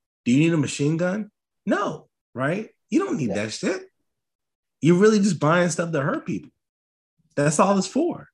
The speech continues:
Speaker 1: You don't need
Speaker 2: Facts.
Speaker 1: it. You don't need it.
Speaker 2: Yeah, no,
Speaker 1: <sighs>
Speaker 2: uh, uh, you know, you're absolutely right. And like, like I said
Speaker 1: Ban
Speaker 2: before.
Speaker 1: the assault weapons. Yes, I'm saying it. Ban it. You don't need
Speaker 2: Yeah.
Speaker 1: it.
Speaker 2: Yeah, no, uh, no, I'm, I'm,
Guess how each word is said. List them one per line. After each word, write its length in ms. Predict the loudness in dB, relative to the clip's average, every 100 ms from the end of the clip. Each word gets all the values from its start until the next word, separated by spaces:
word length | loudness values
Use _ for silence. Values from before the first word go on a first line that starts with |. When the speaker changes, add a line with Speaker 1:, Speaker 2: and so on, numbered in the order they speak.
| 0
Speaker 1:
You 120 | 4
don't 220 | 6 6
need 120 | 6
Speaker 2:
Facts. 120 | 2 -4
Speaker 1:
it. 60 | _ _ _ _
You 120 | 0
don't 120 | 2 2
need 180 | 0
it. 120 | -4 -8 _ _ _ _ _ _ _ _ _ _ _ -20 _ _ _ _ _ _ _ 2
Speaker 2:
Yeah, 360 | 4 6 4 4
no, 200 | 2 2
Speaker 1:
<sighs> 40 |
Speaker 2:
uh, 360 | 4 6 6 4
uh, 40 |
you 200 | 2 0 2
know, 180 | 4
you're 260 | 6 6 6
absolutely 460 | 4 2 2 4 6
right. 280 | 6 4
And 200 | 4 2 4
like, 260 | 4 2
like 160 | -4 -4
I 40 |
said 180 | 0 2
Speaker 1:
Ban 220 | 4 4
Speaker 2:
before. 180 | 2 -2 0
Speaker 1:
the 100 | 2
assault 380 | 4 2 0 -2
weapons. 460 | -4 -4 -12 -10
Yes, 380 | 0 2 2 -2
I'm 120 | -6
saying 320 | -2 -2 -2 -4
it. 120 | -10 _ _
Ban 340 | -2 2 2 0
it. 160 | -4 _
You 120 | 0
don't 220 | 2 2 2
need 100 | 0
Speaker 2:
Yeah. 180 | 0
Speaker 1:
it. 80 | -2 -8 _ _ 0
Speaker 2:
Yeah, 400 | 2 2 0 -2
no, 220 | 0 2 4
uh, 320 | 6 4 4
no, 80 | 2 4
I'm, 320 | 4 2 2
I'm, 600 | 4 4 4 4 2 0